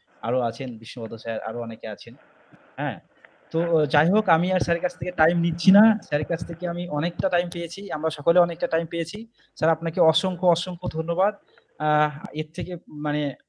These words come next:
বড় কিছু জ্ঞাপন করার মতো আমার কাছে কিছু নেই, তবে আপনি যা বোঝালেন বা শেখালেন সেটা সত্যি, যেমন, আহ, অলকা ম্যাম বলছিলেন, আমাদেরকে একটা নতুন জগতের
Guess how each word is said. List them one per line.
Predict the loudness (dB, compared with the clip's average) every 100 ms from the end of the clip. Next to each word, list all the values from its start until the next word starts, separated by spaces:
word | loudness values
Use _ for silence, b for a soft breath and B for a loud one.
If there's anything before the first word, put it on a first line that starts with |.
| -8
বড় | 0 0 0
কিছু | -2 -2
জ্ঞাপন | 0 0 -2
করার | -2 -4
মতো | -4 -2
আমার | -2
কাছে | -4 -8
কিছু | -8 2 6
নেই, | 8 6 2 b b
তবে | 2
আপনি | 2 0 -2
যা | 0 0 _ _ -18
বোঝালেন | -12 0 2 4 4 2 0
বা | 0 2
শেখালেন | 2 2 4 4 2 -2 _ _ 0
সেটা | 6
সত্যি, | 6 4 -6 -8 -6 -4
যেমন, | -2 -2 -4 -4
আহ, | -2 -2
অলকা | -2 -2 -2
ম্যাম | -4 -2
বলছিলেন, | -4 -4 -8 -6
আমাদেরকে | -6 -6 -6
একটা | -6 -6
নতুন | -6 -6 -4
জগতের | -2 -2 -2